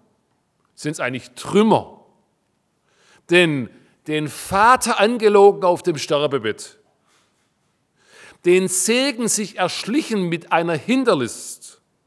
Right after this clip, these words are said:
Intrigen von der Ma-, Mutter und von allen in der Familie, den Bruder als Todfeind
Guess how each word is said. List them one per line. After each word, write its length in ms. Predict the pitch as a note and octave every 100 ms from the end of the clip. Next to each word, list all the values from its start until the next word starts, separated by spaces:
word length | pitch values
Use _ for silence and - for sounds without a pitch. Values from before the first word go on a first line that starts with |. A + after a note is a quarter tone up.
| _ _ _ - - - _
Intrigen 840 | G#3 G#3+ F3 F3 C4 C#4+ B3 A#3
von 280 | - G#3+ G3+
der 180 | G3+ F#3+
Ma-, 200 | F#3 A#3
Mutter 360 | A3+ C4 B3
und 200 | G#3+ F#3+
von 160 | C#3+ F3
allen 320 | G3+ G3 A3+
in 140 | G#3 F#3+
der 100 | F3
Familie, 720 | F3+ F3 F#3+ A3 F#3+ F#3+ E3 - _ _ _ _ _ _ _ _ _ _ _
den 280 | F#3+ F3+ F3+
Bruder 460 | - A#3+ C#4+ C4+ G3
als 320 | F3 E3+ -
Todfeind 920 | - G#3 B3+ - G3+ F#3 F3 F3 -